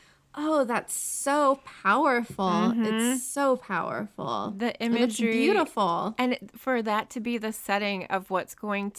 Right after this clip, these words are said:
Speaker 2: to take moments, like, if it were a physical action,
Speaker 1: <sighs>
Speaker 2: like, it would really be,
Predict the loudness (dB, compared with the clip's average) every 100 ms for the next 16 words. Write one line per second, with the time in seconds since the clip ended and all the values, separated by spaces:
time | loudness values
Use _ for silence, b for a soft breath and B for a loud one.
0 | -6 -2 -2 -2 -8 -8 -4 -4 -6 _
1 | _ _ _ _ _ -4 0 4 4 4
2 | 2 -2 -8 -20 -20 _ -6 -6 -4 -6
3 | -6 -4 -2 0 -2 -2 -2 -2 -4 -4
4 | 0 0 0 -4 -6 -6 -8 -12 b b
5 | b b b _ _ _ 0 2 2 -2
6 | -8 _ _ _ _ _ _ _ _ _
7 | -2 0 2 -2 -2 0 0 -2 -6 -6
8 | -4 -2 -4